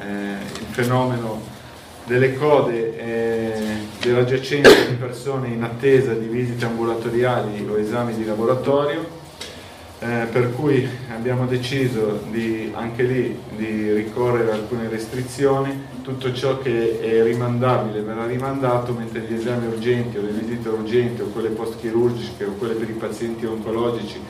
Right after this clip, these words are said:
cioè tutto ciò che riguarda il salvavita verrà mantenuto.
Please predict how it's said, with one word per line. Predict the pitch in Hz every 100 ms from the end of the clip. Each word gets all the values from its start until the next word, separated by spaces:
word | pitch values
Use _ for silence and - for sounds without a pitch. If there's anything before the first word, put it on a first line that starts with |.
| - -
cioè | - 113 -
tutto | 135 131
ciò | - 139 -
che | 117
riguarda | 113 127 123 113 104
il |
salvavita | - 120 123 123 117 113 107
verrà | 107 104
mantenuto. | 101 95 92 87 80 80